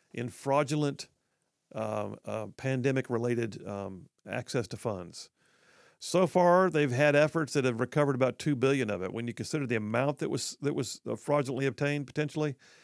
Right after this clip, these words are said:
that's a drop in the bucket. So right now, the White House on Thursday, this is, uh, last Thursday,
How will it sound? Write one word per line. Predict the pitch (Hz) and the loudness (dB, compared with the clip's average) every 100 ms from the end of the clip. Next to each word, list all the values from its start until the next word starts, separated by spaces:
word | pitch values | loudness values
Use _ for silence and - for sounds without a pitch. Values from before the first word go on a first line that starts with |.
| _ _ | _ _
that's | - 131 | -4 -2
a | 113 | -2
drop | 104 120 117 | 0 0 0
in | |
the | 101 | -4
bucket. | 95 98 101 - _ _ _ _ _ _ _ _ - | -4 -6 -8 -20 _ _ _ _ _ _ _ _ -4
So | 151 | 0
right | 139 160 185 | 2 4 4
now, | 180 175 190 | 4 4 6
the | 175 | 6
White | 139 175 131 | 6 4 4
House | 123 135 151 | 4 2 2
on | 143 123 | 0 2
Thursday, | 160 185 147 113 107 139 151 | 2 2 2 0 0 0 -2
this | 135 127 | -4 -4
is, | 120 | 0
uh, | 120 113 | 0 2
last | 110 127 - | 2 2 0
Thursday, | 127 117 92 95 | -2 -2 -2 -4